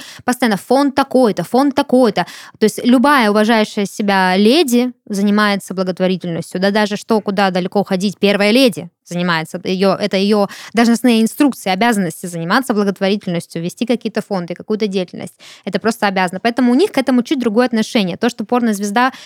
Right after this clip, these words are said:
выступает активисткой в своей среде, да,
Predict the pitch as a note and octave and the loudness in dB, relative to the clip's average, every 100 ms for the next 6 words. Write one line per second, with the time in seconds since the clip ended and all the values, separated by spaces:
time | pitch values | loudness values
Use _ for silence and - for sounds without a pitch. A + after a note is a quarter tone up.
0 | - A3 A#3+ A#3 A3 G3 - A#3+ G#4 - | -8 -4 -2 -2 -2 -4 -4 0 0 2
1 | F#3+ E3+ - G#3+ A3 A3+ G3 - G3 F3+ | -2 -2 -8 -2 2 2 0 -2 -6 -2
2 | D#3+ D#3 A#3+ | -2 0 -2